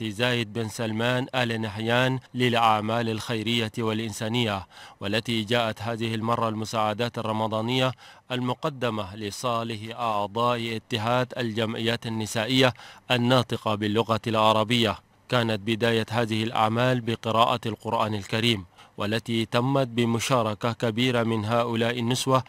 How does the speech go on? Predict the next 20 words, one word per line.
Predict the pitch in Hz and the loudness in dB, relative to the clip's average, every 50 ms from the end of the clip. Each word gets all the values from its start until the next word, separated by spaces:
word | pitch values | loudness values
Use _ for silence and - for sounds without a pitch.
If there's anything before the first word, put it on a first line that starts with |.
| _ _ | _ _
الحاضرات. | 117 117 110 - - - 120 110 101 107 110 110 107 104 95 - _ - _ _ _ _ _ - | -2 -2 -2 -2 -2 -2 -2 0 -2 -4 -2 0 0 0 -2 -4 _ -20 _ _ _ _ _ 4
أمينة | 131 127 131 147 160 160 147 - 147 | 4 6 6 6 4 4 2 2 2
الاتصال | 131 127 120 - - 123 - - 131 131 131 127 | 0 0 0 -2 -4 -2 0 2 2 2 4 2
والإعلام | 120 120 117 113 113 113 117 117 123 127 131 131 127 | 2 2 4 4 4 4 4 4 4 4 4 2 2
بدورها | 123 120 110 127 135 131 120 117 110 113 113 | 2 2 4 4 6 6 4 4 2 2 4
لم | 110 117 127 131 | 4 4 4 2
تتأخر | 123 - 123 - - 117 120 127 - - 131 120 117 | 2 0 -2 0 2 2 2 2 2 0 0 -2 0
طويلًا | - - 117 113 113 120 127 123 127 127 127 123 120 | 0 0 0 2 2 2 2 2 2 2 2 0 0
بالإشادة | 120 117 113 117 120 117 - - 127 123 123 120 123 120 - - 127 135 139 139 131 - - - - | 0 0 0 0 -2 -2 0 0 0 0 0 0 -2 -2 -2 -2 0 0 0 0 -2 -6 -14 -8 -2
للخدمات | 123 127 127 120 113 - - 127 120 113 117 113 117 127 139 - - | 2 2 2 2 2 2 2 2 2 2 2 2 2 2 0 2 0
التي | 131 117 117 127 131 - 131 127 117 | 0 2 2 0 0 0 0 0 0
تقدمها | - 123 110 - 120 113 104 127 139 135 120 110 107 104 101 101 110 120 | 0 -2 0 0 0 0 0 0 0 2 4 4 4 2 2 2 0 0
هذه | 113 110 110 110 | 0 0 0 0
المؤسسات | 107 110 113 113 113 107 - 120 110 - 123 120 - 117 | 0 0 0 0 0 -2 -4 -6 -4 -4 -4 -4 -4 -4
الإماراتية | 110 117 117 113 110 110 110 107 107 104 - 123 120 120 117 117 - - - - | -4 -4 -4 -2 -2 0 0 0 0 -2 -2 0 2 2 2 0 -2 -6 -6 0
بمناسبة | 127 127 120 117 113 110 107 110 120 120 117 - - 117 107 113 113 - - 113 113 110 107 - - | 0 2 2 2 2 2 4 4 4 4 4 2 -2 -2 0 0 -2 0 0 0 0 0 0 -2 -2
يوم | 110 117 117 123 123 117 110 104 | 0 4 6 6 6 4 4 2
الزايد | 104 95 92 113 113 123 131 143 139 123 127 | 0 0 0 2 2 2 2 0 0 0 0
للعمل | 123 120 113 107 - 110 117 107 107 107 104 107 | 2 2 2 2 0 0 0 0 0 -2 -2 -2
الإنساني. | 101 107 - 131 120 113 - 120 107 98 98 | -4 -4 -2 -4 -4 -2 -2 -4 -4 -6 -6